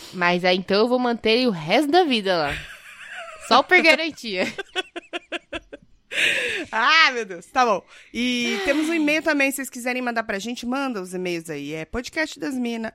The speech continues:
Speaker 2: arroba gmail ponto com. Pra tudo que vocês quiserem mandar, pode mandar. Menos nudes. Não pode mandar nudes.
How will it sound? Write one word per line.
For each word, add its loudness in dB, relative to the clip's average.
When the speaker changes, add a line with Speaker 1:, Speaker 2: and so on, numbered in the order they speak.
Speaker 2:
arroba -4
gmail -6
ponto -10
com. -4
Pra 0
tudo -8
que -12
vocês -6
quiserem -6
mandar, -6
pode -8
mandar. -6
Menos -2
nudes. -8
Não -8
pode -4
mandar -6
nudes. -16